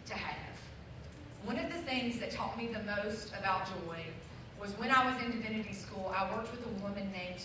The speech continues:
Talou. Talou had this blonde, curly hair and the brightest smile you've ever seen in your life. She was a pastor, um, a Disciples of Christ minister,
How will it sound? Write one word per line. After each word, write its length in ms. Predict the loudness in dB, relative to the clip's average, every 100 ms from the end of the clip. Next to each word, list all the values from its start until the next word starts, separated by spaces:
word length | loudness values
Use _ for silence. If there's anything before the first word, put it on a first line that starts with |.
| -8
Talou. 320 | -8 -8 -8 -8 -8 -10 -10 -12 -12 -12 -12 -12 -12 -8
Talou 600 | -2 2 4 6 6 2 0
had 380 | 2 4 2 -2
this 120 | -4 -6 -10 -10 -12 0
blonde, 420 | 4 6 6 6 4 2
curly 280 | 0 2 2
hair 460 | 0 0 0 0
and 180 | -2 -4
the 180 | -6 2
brightest 440 | 6 6 6 0
smile 500 | -2 0 4 4 4 2
you've 340 | 0 0 2
ever 140 | 2 0
seen 380 | -2 -4 -6 -6 -8
in 60 | -8
your 120 | -8 -4
life. 160 | -4 -4 -8 -12 -12 -12 -10 -4
She 180 | -2
was 120 | 0 0
a 60 |
pastor, 920 | 0 4 6 6 0 0 4 4 2 -2 -8 0
um, 340 | 2 4 2 0
a 40 |
Disciples 460 | 2 6 6 6 0
of 100 | 2
Christ 280 | 4 4 2 -2
minister, 640 | 0 0 0 -2 -2 -4